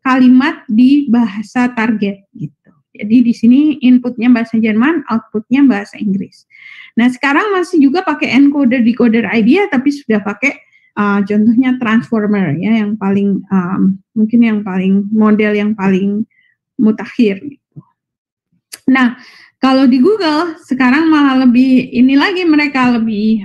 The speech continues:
uh, uh, canggih lagi. Jadi mereka cuma ngetrain satu sistem untuk yang sekarang dipakai di Google Translate itu,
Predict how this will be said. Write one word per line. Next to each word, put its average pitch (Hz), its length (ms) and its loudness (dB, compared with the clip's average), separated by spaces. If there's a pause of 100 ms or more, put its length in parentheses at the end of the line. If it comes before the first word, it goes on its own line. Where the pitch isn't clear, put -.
(160)
uh, 202 480 -4 (720)
uh, 196 560 0
canggih 277 320 2
lagi. 233 480 0 (320)
Jadi 254 480 2
mereka 311 400 0
cuma 320 240 2
ngetrain 320 480 0
satu 320 480 -2
sistem 320 400 -2 (680)
untuk 285 400 0 (240)
yang 262 160 2
sekarang 269 400 0
dipakai 247 320 -2
di 240 80 4
Google 226 320 0
Translate 226 480 -2
itu, - 180 -2